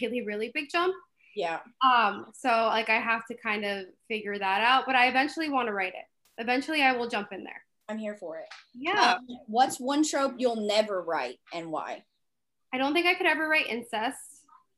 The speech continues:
Speaker 2: Yeah.
Speaker 1: It's not my vibe. I can't
Speaker 2: Mm-hmm.
Speaker 1: read books like that either. Not that I shame anybody for writing it, but I don't think I'll be able to go down that road.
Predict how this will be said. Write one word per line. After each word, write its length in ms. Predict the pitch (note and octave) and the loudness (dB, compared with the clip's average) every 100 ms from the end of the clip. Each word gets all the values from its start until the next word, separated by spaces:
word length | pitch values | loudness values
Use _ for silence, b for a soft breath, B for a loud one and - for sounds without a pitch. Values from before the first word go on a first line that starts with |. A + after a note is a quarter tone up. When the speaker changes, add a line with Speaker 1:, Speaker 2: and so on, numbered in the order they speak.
| _ _ _ _ | _ _ _ _
Speaker 2:
Yeah. 200 | A3 G3+ G#3+ | -6 -6 -6
Speaker 1:
It's 80 | |
not 100 | A#3+ | -6
my 160 | C4 B3+ | 2 2
vibe. 560 | A3+ G#3+ A3 A3+ A3+ A3+ - | 4 6 6 4 2 -6 -6
I 60 | |
can't 240 | A#3+ C4 B3 | -2 -2 -2
Speaker 2:
Mm-hmm. 80 | |
Speaker 1:
read 200 | A#3+ A#3+ A3+ | -4 -10 -12
books 180 | A#3 - | -12 -6
like 180 | A3+ A3 | -4 0
that 240 | G#3+ G#3+ | -2 -2
either. 280 | A3 G#3+ G#3+ | -4 -2 -2
Not 260 | A3 A#3 A#3+ | 0 0 2
that 100 | A3+ | 2
I 160 | A3 | 2
shame 340 | A3 - A3 A3 | 2 -2 -2 -2
anybody 380 | A3 G#3+ G#3+ | -2 -2 -4
for 160 | A3 A3 | -4 -4
writing 360 | G#3 G3+ G#3+ G#3+ | -4 -2 -2 -2
it, 180 | G#3 G#3 | -2 -4
but 80 | |
I 80 | G3+ | -4
don't 220 | G3+ G3+ | -4 -6
think 200 | G#3 G3+ | -8 -8
I'll 120 | G3 F#3+ | -6 -6
be 100 | F#3+ | -6
able 160 | F#3 | -6
to 100 | F#3+ | -8
go 200 | F#3+ F#3+ | -8 -8
down 320 | F#3+ F3 F3 | -6 -6 -4
that 180 | F3+ E3 - | -6 -8 -10
road. 260 | F3+ F#3 | -12 -12